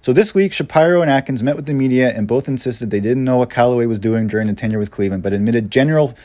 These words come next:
general failures while vowing to do better. Well, what do you apologize? What did you fail at then? If you didn't know, if you didn't know, you just, you're fail-, you failed because you didn't know? Um, no, but you, you knew. So nice try on the, on the failing part. Well, what'd you fail at? Like,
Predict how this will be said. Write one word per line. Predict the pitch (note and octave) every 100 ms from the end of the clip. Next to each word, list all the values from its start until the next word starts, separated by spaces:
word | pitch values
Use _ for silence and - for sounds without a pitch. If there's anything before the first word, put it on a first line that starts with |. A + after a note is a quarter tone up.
| - -
general | - F3 E3+
failures | - C#3 C3+ A#2+ G2+ G#2
while | G#2+ A2
vowing | G2+ A#2 B2
to | A#2
do | A2 G#2+
better. | F#2 D#2+ - - - -
Well, | D#3+
what | F3 F#3
do |
you | F3
apologize? | D#3+ F3 F#3 C3+
What | A#2+ D#3+
did | D#3+
you | C3+
fail | - E3 F3
at | F2+ -
then? | F2 - _ _ _ -
If | B2
you | G#3
didn't | C4 F3
know, | D3 F3+ G#2+ D3 - _ _ _ _ _
if | -
you | E3+
didn't | A#3 D3+
know, | F3 D3+
you | B2+
just, | C#3 - -
you're | C3
fail-, | B2+ - C#3 C#3+ C3+
you | B2+ B2
failed | - C3+ C#3+
because | A#2+ G#2+
you | G#2
didn't | A#2 D3+
know? | E3+ F#3 B3 - _ _ _ -
Um, | C3+ D3
no, | F#3
but | F3+ -
you, | E3 -
you | C#3 D#3
knew. | D#3+ F#3 B2 - _ -
So | D#3+
nice | D3+ C#3
try | - F3 E3
on | D#3+
the, | D3+
on | C#3+ C3+ C#3
the |
failing | B2+ D#3 E3+ D3 G#2
part. | A#2
Well, | B2+ D#3+
what'd | F#3
you | F3+
fail | - F3+ F3+
at? | A2 E2
Like, | B2 B2+